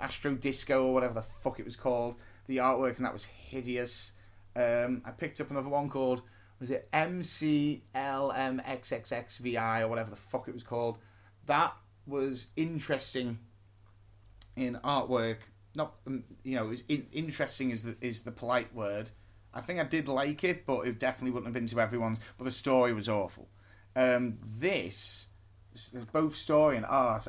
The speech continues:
are absolutely gorgeous, um,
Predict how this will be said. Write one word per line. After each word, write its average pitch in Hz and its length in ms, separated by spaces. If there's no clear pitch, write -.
are 113 480
absolutely 143 460
gorgeous, 107 720
um, 113 480